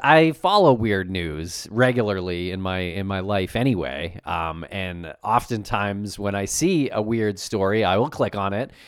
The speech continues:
and I will have some thoughts about it. And so that's pretty much what we're doing here today. We've got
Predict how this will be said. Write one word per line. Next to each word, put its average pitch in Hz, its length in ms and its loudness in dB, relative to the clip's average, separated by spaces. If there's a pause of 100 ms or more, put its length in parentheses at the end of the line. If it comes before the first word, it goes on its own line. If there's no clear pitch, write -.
(120)
and 101 120 -2
I 113 80 2
will 117 140 2
have 98 360 0
some 165 180 -2
thoughts 202 300 2
about 90 320 -2
it. 80 240 -6
And 101 180 -4
so 101 200 0
that's 107 260 0
pretty 127 260 -2
much 120 240 -2
what 110 140 -2
we're 107 80 -2
doing 104 300 -2
here 101 180 -2
today. 95 360 0
We've 92 260 -4
got 87 320 -4